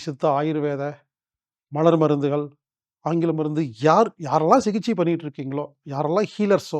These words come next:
யாரெல்லாம் டாக்டர்ஸோ, கத்துக்கிட்டீங்கன்னா இதையும் சேர்த்து பண்ணும் பொழுது ஈஸியா குணப்படுத்தலாங்க. ஒரு அருமையான பயிற்சிங்க. எனவே மீண்டும் ஏற்பாடு செஞ்சிருக்கிறோம்.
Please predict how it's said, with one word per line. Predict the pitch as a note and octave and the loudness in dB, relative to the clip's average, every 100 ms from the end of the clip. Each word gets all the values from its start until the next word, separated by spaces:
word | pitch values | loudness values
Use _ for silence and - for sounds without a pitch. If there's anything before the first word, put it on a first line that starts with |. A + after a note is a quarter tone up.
| D#3 | -8
யாரெல்லாம் | C#3 C#3 F3+ D3+ | -8 0 0 2
டாக்டர்ஸோ, | D3 C3+ C#3 - D3 _ _ _ _ _ _ _ _ _ - | -2 -2 -8 -8 -12 _ _ _ _ _ _ _ _ _ 2
கத்துக்கிட்டீங்கன்னா | F3 A#3+ G3+ F#3 D3 C3 C#3+ G3+ C#4 - _ _ _ _ - | 4 4 4 2 0 -4 2 4 2 -4 _ _ _ _ 0
இதையும் | G3 C4 - | 4 4 4
சேர்த்து | D4 D4 A#3+ | 4 6 6
பண்ணும் | F#3+ D#3+ | 4 4
பொழுது | C#3+ C#3+ D3+ F3 D#3 | 2 2 0 -2 -4
ஈஸியா | A#3+ - B3+ | -4 -2 -2
குணப்படுத்தலாங்க. | E3+ E3+ D#3+ D3+ D3 C#3+ - _ _ _ _ _ _ _ _ | -2 -2 -4 -4 -6 -8 -14 _ _ _ _ _ _ _ _
ஒரு | E3+ C#3+ | -6 -2
அருமையான | D#3+ F#3+ G3 G#3 F#3 | 0 2 6 4 4
பயிற்சிங்க. | D#3 D3 - C#3 C3+ - _ _ _ _ _ - | 0 -2 -8 -8 -10 -16 _ _ _ _ _ 0
எனவே | F3 F3+ G3 - _ E3+ | 4 6 4 -2 _ 4
மீண்டும் | F#3 F3+ D#3+ E3 | 4 4 4 2
ஏற்பாடு | E3 E3 D3+ | 2 0 0
செஞ்சிருக்கிறோம். | D3+ C#3+ D3 D#3+ G#3+ | -4 -6 -2 2 2